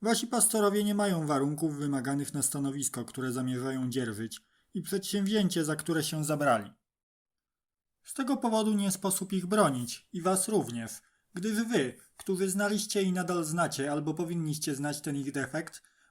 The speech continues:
bardzoście źle uczynili, przyjmując ich pod taką chorągwią. Urząd, który rościli sobie, był tym wysłanników Jezusa Chrystusa, Pana naszego.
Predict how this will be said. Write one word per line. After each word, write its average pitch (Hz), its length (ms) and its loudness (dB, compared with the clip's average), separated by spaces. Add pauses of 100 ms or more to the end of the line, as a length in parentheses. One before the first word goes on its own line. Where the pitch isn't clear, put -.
bardzoście 220 520 2
źle 196 240 6
uczynili, 202 520 4
przyjmując 175 600 0
ich - 120 -4
pod - 240 -4
taką 156 300 0
chorągwią. 120 680 0 (640)
Urząd, 262 380 4
który 190 340 2
rościli 190 500 4
sobie, 156 460 2
był 170 220 4
tym 190 240 2
wysłanników 180 720 2
Jezusa 170 360 2
Chrystusa, 165 600 2
Pana 156 280 4
naszego. 127 560 -2